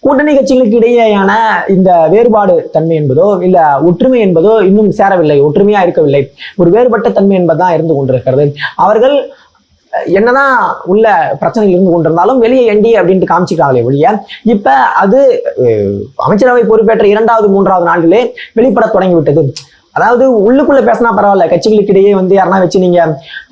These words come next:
அஹ், நிதிஷை வச்சோ இல்ல சந்திரபாபு நாயுடு வச்சோ இந்த மாதிரி கேபினெட் அமைச்சர் வாங்கிட்டாங்க அப்படின்னு சொன்னா பரவாயில்ல, இல்ல மோடியோ இல்ல ஆர் எஸ் எஸ்ஸே கேட்டா பரவாயில்ல.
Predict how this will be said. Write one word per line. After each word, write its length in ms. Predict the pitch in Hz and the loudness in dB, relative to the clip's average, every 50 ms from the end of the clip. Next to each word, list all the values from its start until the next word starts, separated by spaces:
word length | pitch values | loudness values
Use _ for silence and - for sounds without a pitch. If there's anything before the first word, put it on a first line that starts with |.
| - - _ - | -18 -16 _ -6
அஹ், 240 | 131 123 113 110 110 113 113 - - | -6 -4 -4 -6 -8 -10 -12 -12 -8
நிதிஷை 340 | 165 160 165 226 226 226 214 | -4 -2 0 0 0 2 2
வச்சோ 260 | 180 170 151 185 190 | 0 0 0 0 0
இல்ல 120 | 208 202 190 | 2 0 0
சந்திரபாபு 360 | - 175 180 202 220 208 190 | 0 0 0 0 0 0 0
நாயுடு 300 | 190 180 175 170 165 165 | -2 0 0 0 0 0
வச்சோ 180 | 156 208 196 190 | 0 0 0 0
இந்த 120 | 180 175 | 0 0
மாதிரி 220 | 170 175 175 170 | 0 0 0 0
கேபினெட் 220 | 185 175 180 175 165 | 0 0 0 0 0
அமைச்சர் 240 | 165 165 147 156 156 | -2 -2 -2 -2 -2
வாங்கிட்டாங்க 360 | 156 170 160 151 160 160 156 | -2 -2 -2 -2 -2 -2 0
அப்படின்னு 180 | 147 156 160 | -2 -2 -2
சொன்னா 180 | 151 151 165 165 | -2 -2 -4 -2
பரவாயில்ல, 460 | 147 147 147 156 147 147 156 180 185 - - - - - | -2 0 0 0 0 0 0 -2 -2 -4 -10 -16 -8 -4
இல்ல 180 | - 180 180 | -2 0 0
மோடியோ 680 | 185 208 220 208 202 196 196 190 196 208 214 226 214 | 2 2 2 2 2 2 2 2 2 2 2 2 2
இல்ல 120 | 196 180 175 | 2 2 0
ஆர் 280 | 156 180 160 170 208 | 0 0 0 -2 -2
எஸ் 100 | 208 208 | 0 -2
எஸ்ஸே 180 | 196 175 202 190 | 0 0 0 0
கேட்டா 200 | 180 175 165 170 | 0 0 0 0
பரவாயில்ல. 400 | 147 147 151 147 139 131 117 | 0 0 0 0 0 -2 -4